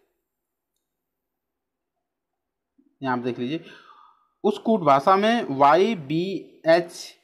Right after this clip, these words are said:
एन आई एम को कैसे लिखा जाएगा। देखिए जो कैपिटल लेटर है उसका कुछ ना कुछ कोड दिया गया है नीचे, बी का आई है, सी का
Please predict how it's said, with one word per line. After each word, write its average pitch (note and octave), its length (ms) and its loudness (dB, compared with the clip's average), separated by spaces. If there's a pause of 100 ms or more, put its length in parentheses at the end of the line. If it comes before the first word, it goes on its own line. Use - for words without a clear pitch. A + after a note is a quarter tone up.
(160)
एन E3+ 360 0 (160)
आई C#3 380 2
एम C3+ 180 0
को C#3+ 160 -4
कैसे C3 340 -2
लिखा B2 300 0
जाएगा। A#2 520 0 (160)
देखिए E3 360 -10 (680)
जो F3 100 2
कैपिटल F3+ 460 4
लेटर F#3+ 300 4
है G#3 100 4
उसका G3+ 240 0
कुछ G3 240 -4
ना F#3+ 80 0
कुछ G3 180 -6
कोड F3 320 2
दिया C3+ 220 2
गया C3 140 0
है B2+ 60 2
नीचे, B2 300 -2
बी C#3 200 -6
का C#3+ 200 2
आई C3 200 4
है, C#3 160 0
सी C#3 200 -10
का C3+ 140 -6